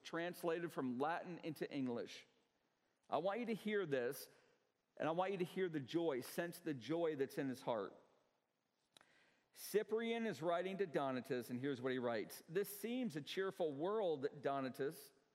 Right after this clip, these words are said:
when I view it from this fair garden under the shadow of these vines. But if I climbed some great mountain and looked out over the wide lands, you know very well what I would see.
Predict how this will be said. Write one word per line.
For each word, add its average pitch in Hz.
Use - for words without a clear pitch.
when 190
I 185
view 214
it 220
from 190
this 180
fair 202
garden 175
under 170
the 156
shadow 175
of 147
these 135
vines. 147
But 170
if 170
I 269
climbed 220
some 226
great 202
mountain 156
and 180
looked 247
out 240
over 214
the 196
wide 202
lands, 180
you 233
know 233
very 247
well 226
what 175
I 185
would 170
see. 160